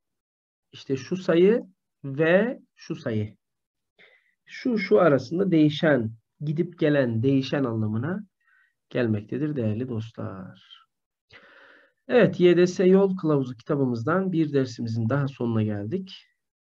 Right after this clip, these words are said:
Bir başka derste görüşmek dileğiyle.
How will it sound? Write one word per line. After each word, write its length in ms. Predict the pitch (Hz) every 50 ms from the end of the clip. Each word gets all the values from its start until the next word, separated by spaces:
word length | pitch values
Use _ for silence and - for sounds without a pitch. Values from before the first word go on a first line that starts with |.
| _ _ _ _ _ _ _ _ _
Bir 160 | - 185 165 147
başka 420 | 143 143 139 139 - - 175 165
derste 360 | 160 139 127 113 - - 113
görüşmek 560 | 113 120 113 110 113 113 - 135 135 135 -
dileğiyle. 580 | - 117 110 110 107 107 104 123 143 170 190 190